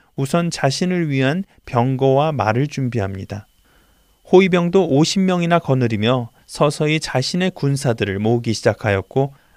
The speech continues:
아침이면 일찍 일어나 성문 앞으로 나갔습니다. 당시 이스라엘의 성문은 행정과 경제의 중심지 역할을 하였고,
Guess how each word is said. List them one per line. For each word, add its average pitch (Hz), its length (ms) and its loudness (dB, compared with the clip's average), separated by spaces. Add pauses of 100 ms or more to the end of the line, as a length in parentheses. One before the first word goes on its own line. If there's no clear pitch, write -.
아침이면 165 600 -2
일찍 170 420 0
일어나 104 480 -2
성문 165 400 -4
앞으로 101 460 -4
나갔습니다. 101 800 -4 (1080)
당시 170 380 2
이스라엘의 185 640 2
성문은 151 640 -4
행정과 170 800 0
경제의 131 520 -2
중심지 143 480 -4
역할을 123 380 -2
하였고, 117 500 -4